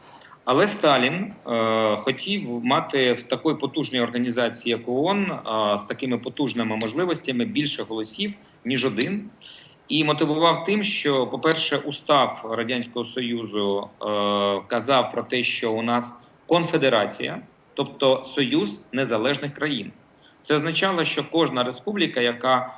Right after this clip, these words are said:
утворювала, а, союз, мала права незалежної країни. І він запропонував, що буде три суб'єкта. Радянський Союз як загальний суб'єкт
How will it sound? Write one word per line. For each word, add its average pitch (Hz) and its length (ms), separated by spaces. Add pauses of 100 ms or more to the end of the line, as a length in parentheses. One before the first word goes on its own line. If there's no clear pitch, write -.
(100)
утворювала, 110 1040
а, 101 240
союз, 143 440
мала 135 340
права 123 520 (200)
незалежної 120 580
країни. 196 600 (340)
І 147 120
він 240 140
запропонував, 160 720
що - 180
буде 175 280
три 165 240
суб'єкта. 113 720
Радянський 165 540
Союз 113 480
як 123 240
загальний 113 460
суб'єкт 139 460